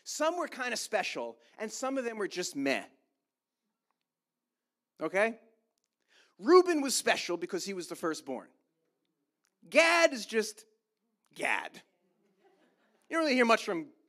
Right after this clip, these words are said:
Gad. You know? Reuben was special. Right? Joseph was special. We know how he was loved. He had the coat of many colors and all these types of things.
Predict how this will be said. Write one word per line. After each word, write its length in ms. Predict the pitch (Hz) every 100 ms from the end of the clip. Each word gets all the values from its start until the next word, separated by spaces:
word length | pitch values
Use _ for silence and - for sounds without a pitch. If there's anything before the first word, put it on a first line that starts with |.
| _ _ 151
Gad. 600 | - 139 117 82 76 - - _ _ _ _ 311 _ _ _ _ _ _ _ _ -
You 120 | 175
know? 260 | 190 240 302 - _ _ _ _ _ _ _ _ _ _ _ _ _ _ _ _ 220
Reuben 320 | 294 262 226
was 120 | 185
special. 380 | - 139 - - _ _ _
Right? 200 | - 202
Joseph 440 | - 339 359 - 247
was 140 | 208
special. 320 | - 156 -
We 100 | 175
know 120 | 233 233
how 280 | 226 214
he 60 | 214
was 180 | 185 170
loved. 380 | 214 277 226 190
He 60 |
had 100 | 180
the 60 | 170
coat 280 | - 262 220
of 60 |
many 160 | 214 160
colors 420 | - 269 269 214
and 80 | 220
all 120 | 226
these 180 | 220 208
types 240 | 220 214
of 80 | 185
things. 240 | 214 202